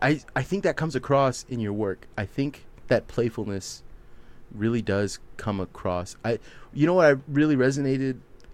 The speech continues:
I think what really resonated with me, 'cause I went and I explored your website and I was reading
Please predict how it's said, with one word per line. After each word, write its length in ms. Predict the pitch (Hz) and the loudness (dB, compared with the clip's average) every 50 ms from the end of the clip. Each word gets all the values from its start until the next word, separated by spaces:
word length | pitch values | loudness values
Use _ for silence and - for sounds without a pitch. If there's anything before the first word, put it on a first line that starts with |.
| - | -6
I 40 | 117 | -4
think 160 | - - 147 | -2 -2 0
what 120 | 139 147 131 | 0 0 0
really 180 | 127 135 135 127 | 2 2 2 4
resonated 440 | 110 110 110 117 120 113 110 110 107 | 4 2 2 2 0 -2 0 -2 -2
with 200 | 98 104 101 - | -4 -4 -4 -2
me, 460 | 104 107 110 107 104 98 98 98 - - | -2 0 0 0 0 -2 -4 -6 -8 -10
'cause 160 | - - 104 117 | -12 -4 0 0
I 60 | 110 | 2
went 260 | 110 120 135 135 123 | 2 2 2 0 0
and 80 | 117 110 | 0 -2
I 40 | |
explored 360 | 110 104 - - 117 113 113 104 | -2 -4 -6 -2 0 0 0 0
your 100 | 107 95 | 0 -2
website 480 | 98 101 98 - - 110 107 101 - | -2 -2 -2 -2 -2 -2 -2 -2 -4
and 120 | 101 101 101 | -4 -4 -2
I 60 | 101 | -2
was 140 | 98 95 92 | -4 -4 -4
reading 520 | 101 104 104 98 98 95 98 95 98 113 | -4 -4 -2 -2 -2 -4 -4 -6 -8 -10